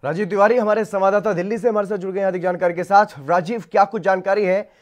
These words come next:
आज संसद भवन में जब प्रधानमंत्री नरेंद्र मोदी वहां पर पहुंचे तो आम आदमी पार्टी के सांसदों ने उनका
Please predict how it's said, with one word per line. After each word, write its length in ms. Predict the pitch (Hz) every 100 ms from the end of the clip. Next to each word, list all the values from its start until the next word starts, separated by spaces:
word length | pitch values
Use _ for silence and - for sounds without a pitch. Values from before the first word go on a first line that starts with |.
| _ 147
आज 240 | 185 208
संसद 600 | - - 190 185 233 185
भवन 220 | 175 185
में 200 | 185 208
जब 160 | 185 165
प्रधानमंत्री 520 | 156 165 175 170 190
नरेंद्र 320 | 165 180 185
मोदी 240 | 175 175 180
वहां 160 | 156
पर 120 | 156
पहुंचे 380 | 147 151 160 214
तो 280 | 220 208 _
आम 180 | 131 175
आदमी 180 | 185 196
पार्टी 280 | 170 170 190
के 100 | 180
सांसदों 420 | 180 175 180 190
ने 100 | 190
उनका 420 | 170 156 190 190